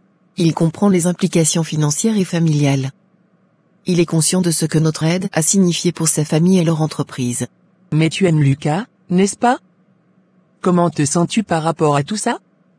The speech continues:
Speaker 1: Oui, je l'aime. Mais c'est compliqué. Je sais qu'il tient encore beaucoup à Brigitte,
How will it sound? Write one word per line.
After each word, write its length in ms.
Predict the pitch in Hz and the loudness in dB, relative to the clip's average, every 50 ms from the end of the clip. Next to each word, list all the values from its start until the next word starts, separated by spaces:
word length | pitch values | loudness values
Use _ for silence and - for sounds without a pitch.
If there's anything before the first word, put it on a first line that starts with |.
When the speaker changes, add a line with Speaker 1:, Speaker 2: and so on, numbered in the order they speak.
| _ | _
Speaker 1:
Oui, 300 | - 151 160 165 170 202 214 _ _ _ - | -2 0 2 2 0 0 -4 _ _ _ -8
je 160 | 160 147 160 | -4 -2 0
l'aime. 380 | 160 147 139 131 127 127 127 127 _ _ _ _ _ _ _ _ _ _ _ _ _ _ _ _ _ _ - | 0 0 0 -2 -2 -4 -6 -8 _ _ _ _ _ _ _ _ _ _ _ _ _ _ _ _ _ _ 0
Mais 120 | 170 170 | 2 2
c'est 160 | 160 - 175 | 2 2 -2
compliqué. 640 | 175 - 165 151 - - 160 151 - - 127 123 - _ _ _ _ _ _ _ _ _ _ _ _ _ _ _ _ _ _ - | -2 -2 -4 -4 -4 -6 -6 -6 -4 -4 -4 -4 -6 _ _ _ _ _ _ _ _ _ _ _ _ _ _ _ _ _ _ -4
Je 160 | 156 151 160 | -2 0 0
sais 180 | 160 - 214 202 | 0 2 0 0
qu'il 160 | - 170 160 | 0 -2 -4
tient 220 | - - 196 180 | -2 0 0 0
encore 240 | 165 156 180 180 170 | 0 0 -2 -2 0
beaucoup 260 | 160 180 156 - 190 | 0 -2 -2 -2 -2
à 60 | 185 170 | -2 0
Brigitte, 580 | 151 147 151 147 139 143 170 - - - - | 0 0 0 0 0 -2 -4 -6 -8 -10 -12